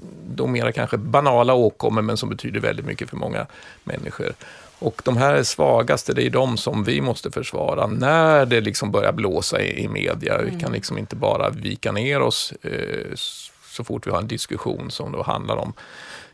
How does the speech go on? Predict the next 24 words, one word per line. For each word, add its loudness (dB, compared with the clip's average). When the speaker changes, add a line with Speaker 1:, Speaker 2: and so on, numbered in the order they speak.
Speaker 1:
cancerbarn 2
eller, -2
eh, -2
några 2
andra 0
som, -2
eh, -2
också -2
är 0
väldigt 0
illa 0
ute -4
naturligtvis. -10
Men -4
Speaker 2:
Mm. -2
Speaker 1:
vi 0
måste -4
kunna -4
se -4
helheten. -4
Speaker 2:
Mm. -2
Får 2
jag, 6
Jan, 6